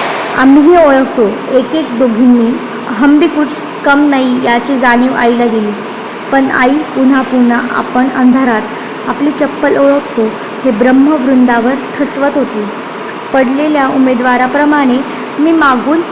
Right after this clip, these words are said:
येत होतो. वरात घरी आली आमची. लिमये मंडळी दुखवटा व्यक्त करीत त्यांच्या घरी गेली. कुलूप आवाज न करता काढलं गेलं. मी दिवा लावला आणि आई हतबुद्ध होऊन भिंतीला टेकून उभी राहिली.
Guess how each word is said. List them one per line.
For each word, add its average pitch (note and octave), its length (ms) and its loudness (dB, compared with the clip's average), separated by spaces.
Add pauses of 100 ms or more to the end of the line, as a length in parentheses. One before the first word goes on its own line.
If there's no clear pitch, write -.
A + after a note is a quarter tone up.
(320)
येत C4+ 180 4
होतो. A3+ 240 -2 (1300)
वरात E4 280 4
घरी C#4 340 2
आली B3 280 2
आमची. A3 380 -2 (260)
लिमये B3+ 380 4
मंडळी B3+ 440 4
दुखवटा C4 640 0
व्यक्त C4 340 0 (100)
करीत C4 220 2 (420)
त्यांच्या C4 320 2
घरी B3 260 0
गेली. G#3+ 240 0 (520)
कुलूप D4+ 300 0 (160)
आवाज C4+ 400 0
न D#4 120 2
करता D4+ 360 -2
काढलं C4 420 0
गेलं. A#3 300 0
मी B3+ 200 0
दिवा C#4 320 0
लावला A#3+ 360 2
आणि C4 420 0 (100)
आई C4+ 120 2
हतबुद्ध C4+ 600 0
होऊन C4 380 4
भिंतीला B3+ 460 2
टेकून C4+ 420 -2 (460)
उभी C#4 240 4
राहिली. B3 320 2